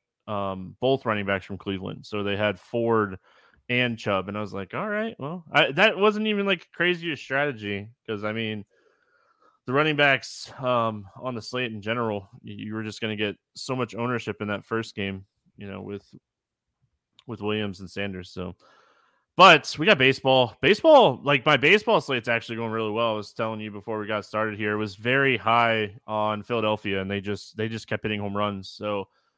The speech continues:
um, big day for Philly. They need, like I said yesterday on the podcast, they need to kinda win out. Um, I, they're good. They're not great, but they're good where they're at right now in the playoff standings. So, um, I, I think, like,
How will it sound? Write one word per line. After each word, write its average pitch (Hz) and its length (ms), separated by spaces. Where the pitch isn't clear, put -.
um, 101 540
big 127 180
day 131 200
for 123 160
Philly. 135 540
They 110 180
need, 127 320
like 120 160
I 117 60
said 123 260
yesterday 120 300
on 117 40
the 110 120
podcast, 120 360
they 110 80
need 107 180
to 107 140
kinda 113 280
win 110 200
out. 123 240
Um, 98 480
I, 127 160
they're 220 220
good. 156 480
They're 143 160
not 175 240
great, 147 320
but 143 140
they're 170 140
good 120 260
where 170 160
they're 175 180
at 170 140
right 175 120
now 180 260
in 143 80
the 156 80
playoff 160 280
standings. 165 480
So, 127 300
um, 107 420
I, 113 200
I 120 60
think, 131 260
like, 120 280